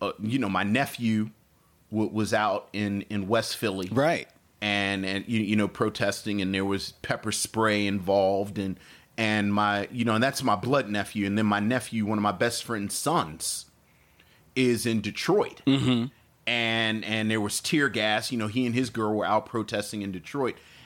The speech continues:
Speaker 1: And it really is this moment where, where you do almost feel like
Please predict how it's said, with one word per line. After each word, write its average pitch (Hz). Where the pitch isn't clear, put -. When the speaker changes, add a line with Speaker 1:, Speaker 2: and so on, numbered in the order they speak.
Speaker 1:
And 135
it 131
really 151
is 151
this 127
moment 123
where, 127
where 127
you 127
do 143
almost 123
feel 131
like 110